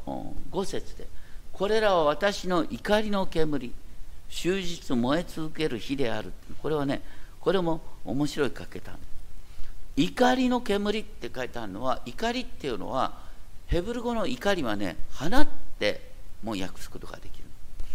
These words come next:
る。これは神様の鼻に、ね、神様が一番嫌うですね、香りを嗅がされるってことだね。だから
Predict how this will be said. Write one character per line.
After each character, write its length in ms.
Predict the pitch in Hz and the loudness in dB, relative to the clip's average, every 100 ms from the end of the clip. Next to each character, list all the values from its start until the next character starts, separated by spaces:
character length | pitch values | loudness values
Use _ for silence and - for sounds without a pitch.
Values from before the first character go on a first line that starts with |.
| - - - | 2 0 -8
る。 80 | 107 | -8
こ 160 | - 165 | -4 -2
れ 60 | |
は 60 | 220 | -2
神 320 | - 294 302 311 | -4 -2 -2 0
様 300 | 214 196 - | 0 0 0
の 120 | 104 | -2
鼻 380 | - 139 202 196 | -2 0 2 2
に、 340 | 202 196 - - - - - | 2 0 -4 -6 -8 -6 -2
ね、 200 | - - - - - | 0 0 -2 -2 -2
神 240 | - 240 233 | 0 -2 0
様 260 | 202 170 | 0 0
が 40 | 131 | 0
一 240 | 131 - | 0 -2
番 260 | 220 254 240 - | -2 -2 -2 0
嫌 220 | 220 233 | 2 2
う 100 | 220 | 2
で 100 | 143 | -2
す 120 | - | -2
ね、 320 | 147 123 - - | 0 0 0 -2
香 280 | 160 185 208 | 2 2 4
り 100 | 208 | 2
を 140 | 185 | 0
嗅 280 | - 139 175 | -2 -4 -2
が 100 | 185 | 0
さ 280 | - 160 165 - | 0 -2 -4 -4
れ 160 | 127 | -4
る 200 | 120 110 | -2 -4
っ 40 | 80 | -4
て 120 | - | -6
こ 100 | - | -8
と 80 | - | -10
だ 60 | - | -10
ね。 180 | 117 262 - - - - | -8 -6 -4 -4 -4 -4
だ 80 | - | 0
か 60 | |
ら 60 | 170 | 0